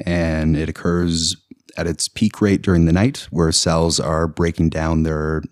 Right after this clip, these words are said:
not needed components and recycling it and sending it out to other parts of the body.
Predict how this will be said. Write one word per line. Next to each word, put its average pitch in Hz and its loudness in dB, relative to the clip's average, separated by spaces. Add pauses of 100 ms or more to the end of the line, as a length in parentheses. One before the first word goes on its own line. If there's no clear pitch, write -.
(160)
not 80 0
needed 85 0
components 82 0
and - -8
recycling 80 -2
it 78 -4
and 76 -2
sending 78 -2
it 76 -2
out 76 -6
to - -8
other 78 -2 (640)
parts 87 -2
of 82 -4
the 78 -6
body. 98 0